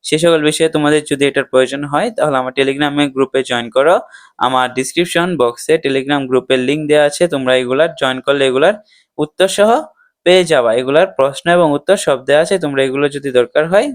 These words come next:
তাড়াতাড়ি জয়েন করো। আর যদি কোথাও বুঝতে অসুবিধা হয় তাহলে আমাকে কমেন্টে জানাও,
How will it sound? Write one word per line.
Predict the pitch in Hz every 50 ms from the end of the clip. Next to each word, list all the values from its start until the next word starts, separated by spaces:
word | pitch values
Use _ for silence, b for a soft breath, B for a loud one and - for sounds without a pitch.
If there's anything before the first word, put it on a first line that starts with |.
| 220
তাড়াতাড়ি | - 139 135 131 135 147 151 156
জয়েন | 143 - 127 120 117 107
করো। | - 113 110 101 b b b b b b b _
আর | - 120 127
যদি | 131 143 147 151 156
কোথাও | 147 165 175 180 160
বুঝতে | 143 127 135 131 - - 131
অসুবিধা | 131 131 - 135 127 131 127 131 135
হয় | 143 156 175
তাহলে | 180 - 139 135 123 120
আমাকে | 117 120 120 120
কমেন্টে | - - 123 123 123 123 120 135 131
জানাও, | 123 131 120 127 151 185 226